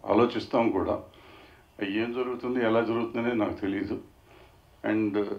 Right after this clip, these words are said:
ముందు ఇప్పుడున్న అవసరాన్ని ఆదుకోవటం అనేది అవసరం. So, టెంపరరీగా ఇప్పుడు జరుగుతున్నది మూడో విడత అవుతుంది,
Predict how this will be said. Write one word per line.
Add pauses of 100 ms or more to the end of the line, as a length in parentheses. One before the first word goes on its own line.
(160)
ముందు
ఇప్పుడున్న (420)
అవసరాన్ని
ఆదుకోవటం
అనేది
అవసరం. (880)
So,
టెంపరరీగా (500)
ఇప్పుడు
జరుగుతున్నది
మూడో
విడత
అవుతుంది,